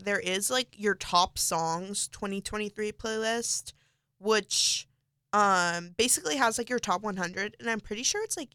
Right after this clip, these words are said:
in the order. So I'm scrolling it through it right now. It's pretty awesome and it's pretty good.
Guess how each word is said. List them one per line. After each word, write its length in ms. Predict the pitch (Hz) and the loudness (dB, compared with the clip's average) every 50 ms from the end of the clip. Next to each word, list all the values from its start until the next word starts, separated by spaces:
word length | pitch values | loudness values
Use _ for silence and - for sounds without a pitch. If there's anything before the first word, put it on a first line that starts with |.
| _ - | _ -10
in 160 | 202 202 202 | -8 -6 -4
the 140 | 196 185 - _ | -4 -4 -6 _
order. 500 | - - 95 95 - - - - - - - _ _ _ _ _ _ _ _ _ _ _ _ _ _ _ | -10 -10 -10 -10 -10 -12 -16 -18 -18 -20 -20 _ _ _ _ _ _ _ _ _ _ _ _ _ _ _
So 540 | - - - - 262 262 254 247 240 226 - _ _ _ _ _ _ _ - | -4 0 2 4 6 6 6 4 4 2 0 _ _ _ _ _ _ _ -12
I'm 120 | - 269 269 | -8 -4 -4
scrolling 280 | - - - 226 247 453 554 605 | -4 -4 -4 -4 -6 -6 -6 -6
it 100 | 554 - - _ _ _ - | -8 -12 -16 _ _ _ -6
through 180 | 247 247 254 240 | -2 0 0 0
it 60 | 214 | 0
right 200 | 202 208 190 - | 0 0 0 0
now. 420 | - 175 175 170 170 175 202 233 - _ _ _ _ _ _ _ _ _ _ - | -2 -2 -2 -2 0 -2 -2 -4 -8 _ _ _ _ _ _ _ _ _ _ -14
It's 100 | - - | -10 -8
pretty 280 | - - - - - 254 | -4 -2 0 2 4 6
awesome 340 | 208 208 233 - - 254 | 6 6 4 2 -2 -4
and 80 | 262 254 | -2 -4
it's 140 | 262 - - | -4 -6 -8
pretty 280 | - - 339 466 359 220 - | -6 -4 -4 -4 -4 -2 -2
good. 380 | 190 180 175 175 175 185 - | 0 2 2 2 0 0 -2